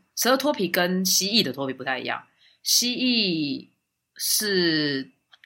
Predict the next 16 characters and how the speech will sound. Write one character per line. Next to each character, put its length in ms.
有 140
点 540
可 140
能 120
一 100
片 160
一 40
片 180
剥 140
落 140
的 100
感 200
觉， 180
啊， 120
蛇 400
是 600